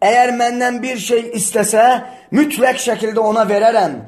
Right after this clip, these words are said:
Əgər məndən bir şeydən qorunmaq istəsə,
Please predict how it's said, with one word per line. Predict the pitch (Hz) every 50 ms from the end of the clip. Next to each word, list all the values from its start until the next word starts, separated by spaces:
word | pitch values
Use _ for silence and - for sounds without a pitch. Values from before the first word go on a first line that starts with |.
| - - - _ _ -
Əgər | 202 220 247 269 262 262
məndən | 254 254 262 262 262 269 285 277 269 277
bir | 294 320 320 285
şeydən | - - 254 247 233 220 190 226 214 208 202
qorunmaq | 202 226 226 220 233 220 214 220 214 202 202
istəsə, | 190 185 - - 196 185 - 208 196 175